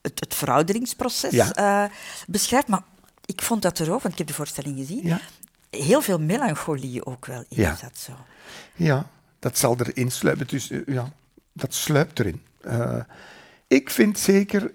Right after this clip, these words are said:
Speaker 2: ik heb van mijn, uit mijn jeugd te weinig gehaald op het moment dat ik ze beleefde.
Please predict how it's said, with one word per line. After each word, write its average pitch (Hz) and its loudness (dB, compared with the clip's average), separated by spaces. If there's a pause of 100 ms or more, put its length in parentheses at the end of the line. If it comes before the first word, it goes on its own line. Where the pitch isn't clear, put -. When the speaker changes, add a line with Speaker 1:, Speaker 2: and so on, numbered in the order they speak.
(140)
Speaker 2:
ik 170 0
heb 160 0
van 139 2
mijn, 127 2
uit 135 2
mijn 123 2
jeugd 180 4
te 147 2
weinig 175 6
gehaald 139 4
op - 6
het - -2
moment 147 4
dat 156 -2
ik 147 -4
ze - -2
beleefde. 139 0